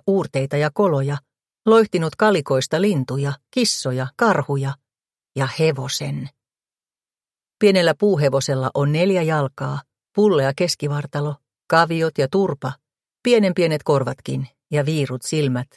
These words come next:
ovat ohuet kuin itikan imukärsä. Se on oikean hevosen näköinen, mutta niin pieni, että mahtuu tulitikkulaatikkoon.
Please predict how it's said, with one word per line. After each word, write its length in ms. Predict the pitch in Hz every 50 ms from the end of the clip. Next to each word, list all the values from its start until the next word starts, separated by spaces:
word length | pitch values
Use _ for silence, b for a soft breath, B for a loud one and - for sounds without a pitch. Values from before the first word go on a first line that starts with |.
| _ _ _ _ -
ovat 200 | 156 143 139 139 -
ohuet 380 | 185 175 160 143 127 127 - -
kuin 220 | - 139 127 - -
itikan 420 | 196 190 - 151 - - 131 135 -
imukärsä. 720 | 196 180 156 135 123 - 151 143 135 135 - - - 147 - - _ _ _ _ _ _ _ _ _ _ _ _ _ _ -
Se 160 | - 220 190
on 120 | 156 135 -
oikean 420 | 190 214 202 147 - 143 135 131 135
hevosen 480 | 127 160 156 123 120 - - 123 123
näköinen, 600 | 127 135 139 - - 127 139 139 139 147 156 160 - _ _ _ _ _ -
mutta 220 | 202 202 - 185
niin 260 | 175 208 240 226 165 139
pieni, 400 | 202 190 170 135 120 123 131 139 - _ _ _
että 180 | - - - 208
mahtuu 420 | 208 220 220 202 - - 208 202
tulitikkulaatikkoon. 1300 | 202 - 254 226 160 131 - 127 - - 156 156 151 131 117 - - 131 - _ - 135 135 135 143 147